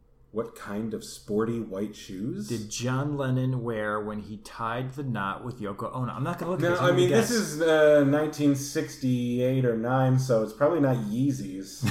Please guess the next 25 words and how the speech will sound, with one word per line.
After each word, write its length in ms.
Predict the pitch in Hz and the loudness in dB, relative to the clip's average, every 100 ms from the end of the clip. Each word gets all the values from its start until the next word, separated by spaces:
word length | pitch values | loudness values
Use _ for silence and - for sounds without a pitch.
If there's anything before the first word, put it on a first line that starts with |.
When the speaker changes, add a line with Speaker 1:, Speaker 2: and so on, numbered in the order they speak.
| 160 | 6
Speaker 2:
<laughs> 260 | 185 - - - _ _ _ - | 6 6 -4 -16 _ _ _ -8
Speaker 1:
I'm 60 | |
gonna 100 | 120 | -4
say 180 | 131 117 | -2 -4
Keds. 720 | - - 120 104 - - - - - - - - - - - | -4 -4 -2 -2 -6 -14 -14 -14 -12 -14 -12 -14 -14 -16 -14
Speaker 2:
Is 60 | - | -8
that 120 | 127 | -6
your 60 | - | -4
final 180 | 127 117 | -4 -4
answer? 240 | 101 90 | -6 -2
I 80 | 123 | 2
haven't 160 | 143 120 | 2 2
looked. 280 | 90 - - - _ - - _ _ - _ - - | -8 -12 -20 -20 _ -20 -20 _ _ -20 _ -20 -8
Speaker 1:
Uh, 140 | 123 123 | -4 -2
yeah, 240 | 131 113 - | -2 -4 -6
that's, 320 | 101 - - | -12 -12 -14
uh, 140 | 104 92 | -12 -12
I'm 80 | 98 | -12
gonna 100 | 95 | -14
say 140 | - | -14
Keds. 260 | 80 85 82 - | -18 -18 -12 -4
Speaker 2:
I'm 160 | 180 | 0
gonna 160 | 214 196 | 2 2
say 160 | 170 | -2
Converse. 720 | 151 - 139 131 131 - - | -6 -6 -6 -6 -10 -14 -16